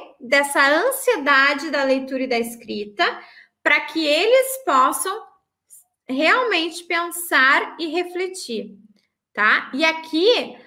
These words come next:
no momento que eles têm que identificar o que é intruso, não é uma simples exposição. Ah, ensinar a consciência fonológica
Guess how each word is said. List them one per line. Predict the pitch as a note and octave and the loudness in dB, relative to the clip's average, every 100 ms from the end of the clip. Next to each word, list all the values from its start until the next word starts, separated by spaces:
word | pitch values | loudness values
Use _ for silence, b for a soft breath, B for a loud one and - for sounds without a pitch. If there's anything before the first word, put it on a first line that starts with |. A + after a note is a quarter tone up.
| B | B
no | - | -2
momento | C#4+ C#4+ B4+ | -2 0 -2
que | - | 0
eles | C5 C5 | 0 0
têm | A4 | -2
que | G4 | 0
identificar | E4 D#4 D4+ - - - - B3 B3 | 0 0 -2 -6 -10 -10 0 2 2
o | B3 | -2
que | B3+ | -6
é | |
intruso, | A3 A3 - A#3 E4+ A#4+ E4+ C4+ | -6 -8 -4 -2 4 2 2 -6
não | F5+ | -6
é | G5 D5 | -2 0
uma | A4 - | 0 -2
simples | - E4 D#4+ D#4 C4 | -4 -4 -4 -4 -4
exposição. | C4 - A#3 A#3 A3+ - - G3 F#3 F#3+ - - b b - | -6 -2 0 0 -2 -10 -6 -4 -4 -8 -16 -20 b b 0
Ah, | C#4+ D#4+ D#4+ C4+ A3 A3 | 4 4 6 4 2 -4
ensinar | A#3 A#3 C#4+ C#4 D#4+ | -12 -10 -2 0 0
a | |
consciência | F#4 F4 E4+ D4+ E4 | -4 -10 -10 -10 -12
fonológica | D#4 D4 C#4 B3 B3+ C#4+ - | -12 -8 -4 -2 -2 -4 -14